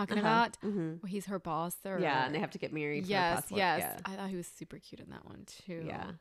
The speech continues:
Speaker 2: He's always been cute, and he's
Speaker 1: Yeah.
Speaker 2: aged good. Like, he's,
Speaker 1: Mm-hmm.
Speaker 2: he is, he is a sexy,
Speaker 1: I gotta see
Speaker 2: sexy
Speaker 1: how old
Speaker 2: one.
Speaker 1: is-, yeah, he is very sexy. So my
Speaker 2: Oh.
Speaker 1: next one is James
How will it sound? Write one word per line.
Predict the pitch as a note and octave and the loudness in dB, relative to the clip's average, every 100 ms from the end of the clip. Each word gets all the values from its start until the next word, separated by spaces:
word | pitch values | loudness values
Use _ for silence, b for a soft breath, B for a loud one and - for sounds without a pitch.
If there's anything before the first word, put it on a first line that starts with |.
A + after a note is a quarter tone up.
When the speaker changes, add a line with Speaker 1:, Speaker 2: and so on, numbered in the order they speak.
| - | -4
Speaker 2:
He's | D#4 A4 - | -2 -2 -2
always | G3 B3 A#3 - | 0 2 2 0
been | D3+ | -2
cute, | D#3 - F#2 | -4 -6 -4
and | |
he's | F3+ A#3 B3 | 0 0 0
Speaker 1:
Yeah. | - | 0
Speaker 2:
aged | D3 D#3+ E3 - _ _ _ E3+ D#3+ | 0 0 -4 -10 _ _ _ -10 -2
good. | E3+ G2 F2+ | 0 0 2
Like, | F3+ - | 0 0
he's, | B3 A#3 A3 - - - _ _ _ G3+ | 0 2 0 -4 -10 -14 _ _ _ -6
Speaker 1:
Mm-hmm. | F3+ F3 D3+ | -4 -4 -2
Speaker 2:
he | E3+ | 0
is, | D3+ C#3 D3+ - | 2 0 -4 -8
he | F#3 | -6
is | G#3+ - | -6 -6
a | - | -8
sexy, | - - - D2+ D2 D#3 - | -8 -10 -10 -10 -10 -12 -14
Speaker 1:
I | G3 | -12
gotta | G3 | -8
see | |
Speaker 2:
sexy | F3 D#3+ E3+ | -6 -6 -6
Speaker 1:
how | F3+ | -4
old | D#3+ | -4
Speaker 2:
one. | F3 | -4
Speaker 1:
is-, | D#3+ | -8
yeah, | C#3+ | -10
he | E3 | -8
is | - - | -10 -12
very | - - | -16 -16
sexy. | F3+ F3 D#3+ - F#3+ - b b b b b b - | -14 -16 -16 -16 -16 -16 b b b b b b -6
So | A3+ | -2
my | A3+ | 2
Speaker 2:
Oh. | |
Speaker 1:
next | A#3 E3 - - | 2 0 -2 -4
one | G#3+ G3 | -2 0
is | F#3+ F#3 F#3 G3 G#3+ - - _ _ _ _ _ _ _ - - | 0 2 2 0 -2 -8 -12 _ _ _ _ _ _ _ -20 -10
James | - G3 F#3+ G3 | -2 0 0 -2